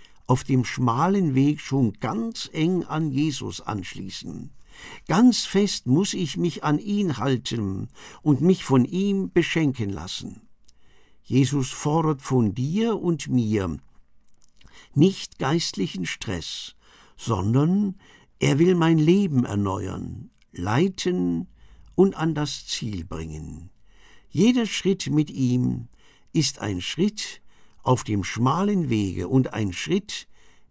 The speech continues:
in ein gesegnetes neues Jahr. Der Kreuzesweg ist nicht der beliebte Weg. Darum gilt es auch vom schmalen Weg, wenige sind ihrer,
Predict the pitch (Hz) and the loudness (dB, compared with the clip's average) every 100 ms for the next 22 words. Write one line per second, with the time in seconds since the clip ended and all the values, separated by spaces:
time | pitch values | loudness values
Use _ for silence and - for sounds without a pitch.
0 | - 143 - 117 104 95 160 214 214 165 | 0 0 2 0 0 0 2 2 2 -2
1 | 135 147 131 117 110 117 117 113 - 73 | 0 -4 -2 0 2 2 -2 -4 -6 -8
2 | - - - - _ _ - - - - | -8 -12 -18 -20 _ _ -20 -20 -20 -20
3 | _ - - - - 113 117 - 120 208 | _ -20 -20 -20 -10 -2 -2 -2 0 0
4 | 196 175 151 131 131 131 135 - - - | 0 -2 -2 2 2 2 -2 -14 -20 -20
5 | - - 131 - 147 214 - - 196 175 | -20 -2 0 2 2 2 0 0 0 2
6 | 175 196 156 - 101 92 82 80 - - | 2 0 -2 -4 -6 -4 -6 -8 -14 -20
7 | - - - _ - - - - - - | -20 -20 -20 _ -20 -20 -20 -20 -20 -10
8 | - 107 143 190 196 202 - - - 143 | -6 -4 0 2 2 2 -2 -12 -4 2
9 | 180 196 160 - 123 131 123 - 117 104 | 4 2 -2 -2 -2 -2 -4 -6 -4 -2
10 | 98 - 110 107 139 180 147 117 110 117 | -4 -4 -2 0 0 0 2 2 0 -2
11 | - - - - - - 71 110 135 156 | -6 -20 -20 -20 -20 -18 -6 4 6 6
12 | 185 156 135 123 131 123 - 123 110 110 | 4 4 2 4 2 2 -2 -2 0 -2
13 | 101 98 | -2 -4